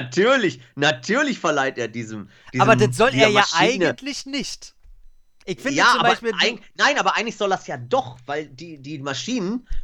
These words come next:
Speaker 1: äh, erklärt er ja auch, so die anfänglichen Maschinen, die hatten noch Gummihaut und die, die, die wurden nicht richtig als Menschen akzeptiert. Und die haben das ja so weit entwickelt,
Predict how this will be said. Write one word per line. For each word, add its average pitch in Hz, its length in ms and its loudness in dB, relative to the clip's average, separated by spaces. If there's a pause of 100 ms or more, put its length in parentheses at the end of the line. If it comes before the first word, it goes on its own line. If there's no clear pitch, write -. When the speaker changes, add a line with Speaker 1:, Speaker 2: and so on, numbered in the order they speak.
(140)
Speaker 1:
äh, - 80 -6 (160)
erklärt 175 300 2
er 151 60 4
ja 113 140 4
auch, 98 160 -2
so 127 120 -4
die 123 120 -2
anfänglichen 190 360 0
Maschinen, 160 240 -2
die 147 60 2
hatten 131 100 -4
noch 110 120 -4
Gummihaut 139 540 2
und 120 140 -6
die, 120 80 -10 (220)
die, 151 140 -6
die 135 200 -4
wurden 214 240 4
nicht 190 200 -2
richtig 190 280 -4
als - 140 -4
Menschen 165 340 -2
akzeptiert. 147 520 -2
Und 123 100 -8
die 135 100 2
haben 185 100 2
das 180 120 -2
ja 139 100 0
so 160 140 0
weit 196 120 0
entwickelt, 160 400 -6